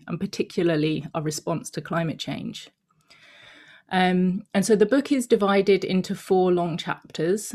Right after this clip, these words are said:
Um, the first chapter sketches this idea that I've just told you through a reading of, um, Franz Kafka's The Metamorphosis, um, and that chapter also gives a kind of history of the term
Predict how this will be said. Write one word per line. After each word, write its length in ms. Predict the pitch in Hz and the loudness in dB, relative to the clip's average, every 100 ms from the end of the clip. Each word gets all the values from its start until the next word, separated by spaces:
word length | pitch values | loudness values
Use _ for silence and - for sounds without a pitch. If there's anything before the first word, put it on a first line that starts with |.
| - | -4
Um, 240 | 170 170 | 0 0
the 80 | 175 | 0
first 320 | - 202 202 | 2 2 2
chapter 320 | - - - 185 | -2 -6 -4 -6
sketches 540 | - 196 - 196 180 | 0 -2 0 -2 0
this 220 | 180 - | -2 -2
idea 300 | 165 151 175 | -2 0 0
that 120 | 165 | 0
I've 120 | 165 - | -4 -6
just 200 | 170 - | -8 -4
told 340 | 196 190 185 | 0 0 4
you 220 | 180 175 | 4 4
through 200 | - 175 | 0 -2
a 40 | 170 | 0
reading 520 | 180 180 175 170 156 | 0 0 0 -2 -2
of, 340 | 170 156 151 - | -2 -4 -2 -2
um, 420 | 170 160 170 160 _ _ _ _ | 0 -2 -4 -6 _ _ _ _
Franz 280 | - 196 185 | 0 2 2
Kafka's 580 | - 185 - 196 175 - | -2 -4 -2 -2 -2 -2
The 80 | 180 | -2
Metamorphosis, 1000 | 165 - 175 202 226 247 269 277 262 - - - - - - | -2 -2 0 0 -2 -4 -2 -2 -4 -12 -18 -20 -20 -12 0
um, 340 | 185 185 185 | 2 2 2
and 100 | 185 | 2
that 140 | 185 - | 0 0
chapter 340 | 208 - 185 | -6 -4 0
also 240 | 180 175 175 | 0 0 -4
gives 300 | 185 156 151 | -4 -8 -10
a 40 | |
kind 280 | - 185 165 | -6 -4 -4
of 80 | - | -6
history 640 | - 208 - 202 175 170 | -4 -4 -2 0 2 2
of 100 | 160 | 0
the 80 | 175 | -6
term 480 | - 180 170 165 | -4 0 0 0